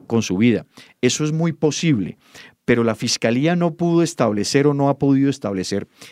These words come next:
el ingreso de esa botella con cianuro a la casa. Y la pregunta fundamental es, ¿será que en esas grabaciones que se llevó la fiscalía, manipuladas y que no fueran incorporadas,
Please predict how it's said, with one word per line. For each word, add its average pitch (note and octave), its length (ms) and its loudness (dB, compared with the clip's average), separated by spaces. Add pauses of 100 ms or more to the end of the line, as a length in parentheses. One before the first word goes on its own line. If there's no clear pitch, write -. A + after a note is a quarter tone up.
el A2 180 0
ingreso G#2 680 0 (380)
de G#2 400 4
esa C#3 380 -2
botella G#2 680 -2
con F#2 180 -8
cianuro F2+ 580 -6
a G#2 60 -8
la - 120 -12
casa. - 340 -6 (580)
Y G#2+ 80 0
la G2+ 120 2
pregunta G#2 440 0
fundamental F2+ 600 -4
es, G2 260 0 (460)
¿será G2+ 540 0
que A#2 260 0
en A2 60 2
esas G#2+ 360 0
grabaciones A2 800 0
que F#2 120 -8
se E2+ 120 -8
llevó F#2 280 2
la A2 120 2
fiscalía, G#2+ 680 -4
manipuladas G2 840 0 (200)
y F#2+ 100 -12
que F#2+ 120 -2
no G2+ 100 0
fueran A2+ 300 2
incorporadas, G2+ 640 0